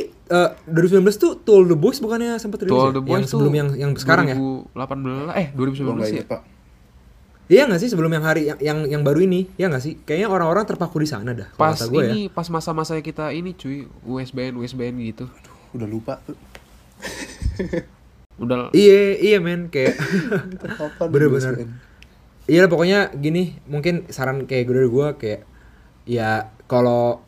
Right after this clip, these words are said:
Speaker 1: kalian belum nonton film ini sih gue saranin nonton sih, kayak sekali aja. Maksudnya untuk kalian nge-experience ini sih, si a-, apa, performance Randall Park
Speaker 2: Iya,
Speaker 1: sih menurut
Speaker 2: cuy.
Speaker 1: gue. Randall Park keren banget ya, men.
Speaker 3: Bisa
Speaker 1: Kece
Speaker 3: buat
Speaker 1: banget tuh
Speaker 3: lagu,
Speaker 1: orang.
Speaker 3: bisa
Speaker 2: Keren, kan?
Speaker 3: acting, bah.
Speaker 2: Lagu-lagu rapnya, cuy, bagus-bagus
Speaker 1: I-,
Speaker 2: aja.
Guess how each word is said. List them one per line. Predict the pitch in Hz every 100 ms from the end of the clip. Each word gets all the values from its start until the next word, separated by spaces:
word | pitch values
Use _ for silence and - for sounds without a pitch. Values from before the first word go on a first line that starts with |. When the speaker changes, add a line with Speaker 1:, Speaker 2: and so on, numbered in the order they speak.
| -
Speaker 1:
kalian | 120 127
belum | 127 127
nonton | 127
film | 127 127
ini | 135
sih | 147
gue | 151
saranin | 139 139
nonton | 160 123 117
sih, | 123 127 123
kayak | - 123 117 -
sekali | - 120 120
aja. | 117 110 110 131 123
Maksudnya | 127 127 147
untuk | 135 127 123 - _ - _
kalian | - 113 117 120
nge-experience | 120 - - 120 120 120 120 - - - - - - _ _ _ -
ini | 127 131
sih, | 139
si | 143 -
a-, | 117 113
apa, | - 117 143 135 - -
performance | - 123 127 127 131
Randall | 120 123 123
Park | - 127
Speaker 2:
Iya, | 117
Speaker 1:
sih | 113
menurut | 127
Speaker 2:
cuy. | 113 113
Speaker 1:
gue. | 117
Randall | 117 131 135
Park | 185
keren | 143
banget | 117 113 165
ya, | 196
men. | 214 202 -
Speaker 3:
Bisa | -
Speaker 1:
Kece | 120
Speaker 3:
buat | 120 156
Speaker 1:
banget | -
tuh |
Speaker 3:
lagu, | 135
Speaker 1:
orang. | 131 147
Speaker 3:
bisa | -
Speaker 2:
Keren, | -
kan? | 127 131
Speaker 3:
acting, | 127 143 139 131
bah. | 139 127 - - _ _
Speaker 2:
Lagu-lagu | 107 139 143 151 147 147
rapnya, | 165 175 196
cuy, | 180 185
bagus-bagus | 180 139 139 143 139 156
Speaker 1:
I-, | 151
Speaker 2:
aja. | 160